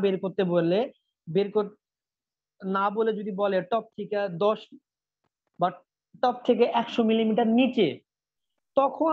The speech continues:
আমরা সি লিখতে পারবো না, তখন সেটা আমরা লিখবো ওয়াই। এই জন্য আমরা always ওয়াই লিখবো, ম্যাক্সিমাম ওয়াইটাকে আমরা সি হিসাবে ট্রিট করব। সেখানে ওয়াই এর মান কত হবে? তিনশো পঁচাত্তর থেকে একশো বাদ যাবে,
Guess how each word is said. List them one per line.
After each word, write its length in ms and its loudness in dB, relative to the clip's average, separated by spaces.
আমরা 220 0
সি 160 2
লিখতে 220 0
পারবো 140 0
না, 100 -6
তখন 180 -4
সেটা 160 -4
আমরা 160 -2
লিখবো 240 -2
ওয়াই। 180 0
এই 80 -8
জন্য 180 -14
আমরা 120 -6
always 280 0
ওয়াই 240 0
লিখবো, 260 -8
ম্যাক্সিমাম 420 -2
ওয়াইটাকে 380 -2
আমরা 200 -4
সি 80 -4
হিসাবে 280 0
ট্রিট 260 -2
করব। 140 -4
সেখানে 340 -2
ওয়াই 160 2
এর 100 -6
মান 80 -12
কত 180 -10
হবে? 120 -6
তিনশো 300 -4
পঁচাত্তর 340 -4
থেকে 140 2
একশো 260 -2
বাদ 140 4
যাবে, 160 -2